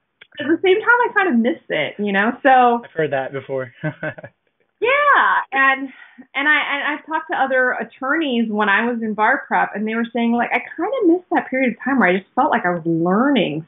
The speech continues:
Speaker 1: so much."
Speaker 2: <laughs>
Speaker 1: And it's just for my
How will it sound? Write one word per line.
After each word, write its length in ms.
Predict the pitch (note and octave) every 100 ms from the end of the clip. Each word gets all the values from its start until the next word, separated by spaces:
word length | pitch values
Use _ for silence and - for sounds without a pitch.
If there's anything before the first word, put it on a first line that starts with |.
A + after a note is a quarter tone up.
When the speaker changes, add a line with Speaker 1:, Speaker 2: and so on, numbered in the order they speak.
| _
Speaker 1:
so 180 | F#3 G#3
much." 400 | G#3 E3 G#3+ - - -
Speaker 2:
<laughs> 200 | - -
Speaker 1:
And 260 | D#3+ A3+
it's 100 | A#3 _ _ _ _ _
just 140 | A#3 -
for 160 | A#3+
my 400 | A#3+ F#3+ E3 E3